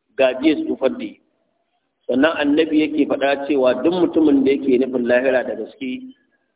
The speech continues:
to kar ya kuskure ya bari wannan tarkacen na duniya ya raba shi da Allah subhanahu wa ta'ala. Annabi ya ce wanda ya yi waɗannan abubuwan,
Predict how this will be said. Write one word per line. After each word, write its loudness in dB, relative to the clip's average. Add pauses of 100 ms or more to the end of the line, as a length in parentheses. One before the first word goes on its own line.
(220)
to -6
kar 0
ya 0
kuskure -2
ya 2
bari 2
wannan 2
tarkacen -4
na 2
duniya 2 (680)
ya 2
raba 2
shi -4
da -2
Allah 2
subhanahu -2 (680)
wa 2
ta'ala. -6 (500)
Annabi 2
ya 2 (100)
ce -6
wanda 2
ya 6
yi 6
waɗannan 0
abubuwan, -2